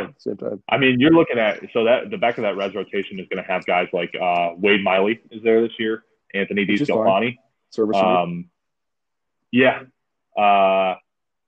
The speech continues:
Speaker 2: I think, um, you know, I think McHugh could fit into the back end of that rotation. He might be more of a long reliever there. Uh,
Speaker 1: Sure.
Speaker 2: maybe he backs up, he backs up Amir Garrett when Amir Garrett decides to fight cities, uh,
Speaker 1: That's a
Speaker 2: as a whole.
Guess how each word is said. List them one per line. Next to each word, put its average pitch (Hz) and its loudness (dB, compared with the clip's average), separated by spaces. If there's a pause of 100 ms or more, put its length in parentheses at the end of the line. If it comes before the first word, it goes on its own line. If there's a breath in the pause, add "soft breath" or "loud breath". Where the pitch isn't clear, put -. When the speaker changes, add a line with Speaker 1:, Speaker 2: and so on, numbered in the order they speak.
(120)
Speaker 2:
I 98 -10
think, 113 -4 (1160)
um, 60 -8 (180)
you 135 2
know, 131 4
I - 2
think 131 -4
McHugh 113 -6
could 107 -8
fit 117 2
into 110 -8
the 110 -4
back 110 0
end 113 -2
of 113 -2
that 117 0
rotation. 117 -4
He 113 -6
might 107 0
be 107 -4
more 98 -2
of 98 -2
a 104 -4
long 98 0
reliever 95 -6
there. 110 -2 (220)
Uh, 95 2
Speaker 1:
Sure. 101 0
Speaker 2:
maybe 98 0
he 104 -2
backs 92 -6 (100)
up, 95 -6 (160)
he 104 -12
backs 92 -6
up - -20
Amir 95 -4
Garrett 90 -4
when 95 -14
Amir 92 -4
Garrett 92 -4
decides 95 -2
to - -14 (100)
fight 95 0 (560)
cities, 107 0 (800)
uh, 104 2
Speaker 1:
That's 101 4
a 127 2
Speaker 2:
as 95 2
a 92 -2
whole. 123 2